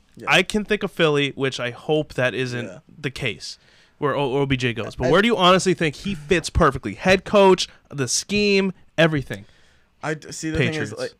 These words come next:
Speaker 1: like, <laughs>
Speaker 2: You know that's, that might happen.
Speaker 1: I
Speaker 2: He's
Speaker 1: know
Speaker 2: gonna
Speaker 1: it might, I know
Speaker 2: I
Speaker 1: it
Speaker 2: will
Speaker 1: might.
Speaker 2: put money down right now if that was available on DraftKings. If he was gonna play on the Patriots at some point in his career,
Speaker 1: Yeah.
Speaker 2: even if it's the tail end, like last year,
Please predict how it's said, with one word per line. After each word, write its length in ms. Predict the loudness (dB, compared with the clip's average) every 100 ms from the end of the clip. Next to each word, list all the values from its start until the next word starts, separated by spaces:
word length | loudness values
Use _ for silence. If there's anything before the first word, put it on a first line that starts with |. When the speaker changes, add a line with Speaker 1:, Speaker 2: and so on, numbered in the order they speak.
| _
Speaker 1:
like, 460 | -16 -12 -10 -10 -12 -16 -16 -16 -18 -20 -20 -12
<laughs> 0 |
Speaker 2:
You 140 | -8
know 260 | 0 6 6
that's, 160 | 6 6
that 180 | 4 6
might 180 | 6 6
happen. 240 | 4 4
Speaker 1:
I 100 | 0
Speaker 2:
He's 120 | 4
Speaker 1:
know 80 | 6
Speaker 2:
gonna 120 | 4 4
Speaker 1:
it 20 |
might, 300 | -6 -10 -10
I 80 | -8
know 100 | 4
Speaker 2:
I 80 | 6
Speaker 1:
it 40 |
Speaker 2:
will 40 | 8 8
Speaker 1:
might. 60 |
Speaker 2:
put 140 | 4 4
money 240 | 2 2
down 260 | -2 -4 -4
right 200 | -4 -2
now 200 | -2 -4
if 80 | -4
that 80 |
was 100 | -6
available 320 | 0 0 0 -4
on 80 |
DraftKings. 460 | -4 -4 -4 -6 -10 -12 -10
If 140 | 0
he 80 | 2
was 180 | 4 4
gonna 160 | 2
play 320 | 2 2 4 4
on 80 |
the 60 | 2
Patriots 380 | 0 0 -2 -6
at 20 |
some 140 | -8 -6
point 160 | -4
in 60 | -4
his 120 | -4
career, 380 | -2 2 2 0 _ -8
Speaker 1:
Yeah. 80 | 0
Speaker 2:
even 180 | 4 4
if 40 |
it's 80 | 0
the 60 |
tail 300 | -4 -2 0
end, 180 | 0 -2
like 140 | -4 -4
last 320 | -2 -2 0
year, 260 | 0 0